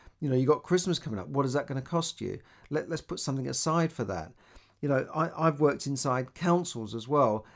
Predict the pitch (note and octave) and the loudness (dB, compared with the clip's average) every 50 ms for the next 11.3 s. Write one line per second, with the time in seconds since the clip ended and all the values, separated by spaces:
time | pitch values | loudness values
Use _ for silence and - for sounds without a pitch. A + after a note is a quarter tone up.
0 | - _ - D3 D3+ D#3+ - - D#3+ F3+ A3 G#3+ F3 - F3 E3 - D#3+ D#3+ - | -20 _ -4 -4 -4 -4 -4 -2 0 0 0 -2 0 2 2 2 2 0 -2 -2
1 | D3 C#3+ B2+ C#3+ C3+ C3+ - D#3 D#3 C#3 A2+ G2+ A2 C3 C#3+ C#3+ C#3 C3+ D3 D3 | -2 -4 -4 -4 -6 -4 -2 -2 0 0 0 0 -2 -2 -2 -2 0 2 2 0
2 | C#3 C3+ C#3+ D3+ D3+ D3 D#3 C3+ C3 B2 A2+ G2+ A2 A#2+ B2+ C#3+ C#3+ C#3+ C3+ B2 | 2 2 2 2 4 4 2 2 2 0 0 -2 0 0 2 4 4 4 2 0
3 | A#2+ B2+ - - C3 C3 C3 C3 B2+ B2+ B2+ B2+ - - - - - - - _ | -2 -6 -6 -2 0 2 2 2 2 0 -2 -4 -6 -10 -14 -20 -20 -20 -20 _
4 | _ - B2 B2 A#2+ A#2+ B2 - - - D3+ D3+ D3+ C#3 C3+ C#3 C3+ C3 B2+ C3 | _ -2 0 0 0 0 -4 -6 -10 -4 0 2 2 4 4 4 4 4 2 0
5 | - - - - _ - D3 E3+ F#3 E3+ E3 D3+ C#3+ C#3 - - _ _ _ _ | -8 -20 -20 -20 _ 4 10 12 12 12 12 8 6 2 -2 -12 _ _ _ _
6 | D3 D3 C3+ B2+ C#3+ C#3 - - A#2 A2 - - - D#3 D3 C#3 C3+ C3 B2+ B2 | 4 4 4 4 2 2 2 0 -4 -6 -6 0 2 2 2 2 0 0 0 2
7 | B2 A#2+ C#3+ E3 D#3 D#3+ E3 C#3 C3+ - B2+ A#2+ A#2 A2 - - - B2 A2+ A2+ | 2 4 2 2 4 4 2 2 2 0 0 0 0 -2 -4 -8 -6 -4 -2 -2
8 | A#2 G#2+ B2+ B2+ B2 A#2+ A#2+ B2 - B2+ B2 B2+ A#2 B2 B2 A#2+ - B2 A#2 A2+ | 0 2 2 2 2 2 0 -4 -4 -4 -2 -2 0 0 -2 -2 -2 -4 -2 -2
9 | G#2+ B2 - - A#2+ A#2 G#2+ A2+ A#2 A2 A2 G#2+ A2 A2+ A#2 A2+ A2 A2+ C3 C#3 | -4 -4 -4 -4 -4 -2 -2 0 0 0 -2 -2 -4 -4 -4 -4 0 2 2 2
10 | C3 A2 B2 A2+ A2+ A2 G#2 G#2 - - B2+ B2 A2 G#2+ G#2+ - C3+ C3 B2+ B2+ | 4 4 2 2 2 2 0 -2 -4 -6 -8 -6 -6 -6 -6 -4 -4 -4 -4 -4
11 | - - G2 F2 F2+ | -6 -6 -6 -6 -6